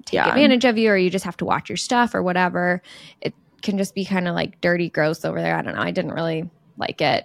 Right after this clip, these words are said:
Speaker 1: And, I mean, that's where you can go. There's lots of the seals. Uh, San Francisco, you can see all these seals that, like, are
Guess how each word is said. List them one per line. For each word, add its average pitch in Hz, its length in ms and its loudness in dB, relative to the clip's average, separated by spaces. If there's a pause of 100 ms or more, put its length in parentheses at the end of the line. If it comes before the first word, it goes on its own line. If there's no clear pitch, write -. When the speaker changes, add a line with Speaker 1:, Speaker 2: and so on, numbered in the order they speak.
Speaker 1:
And, 165 520 -6
I 185 80 -4
mean, 185 140 -2
that's 180 200 0
where 233 80 2
you 262 160 2
can 311 180 0
go. 180 200 2
There's 185 240 2
lots 175 240 -6
of 196 140 -6
the 185 100 -2
seals. 214 920 0 (260)
Uh, - 80 -6 (220)
San - 200 -4
Francisco, 190 400 -2
you 170 160 -2
can 190 120 -4
see 185 300 -2
all 165 160 4
these 170 200 -4
seals 160 520 -2
that, - 220 -2
like, - 320 -8 (460)
are 196 140 6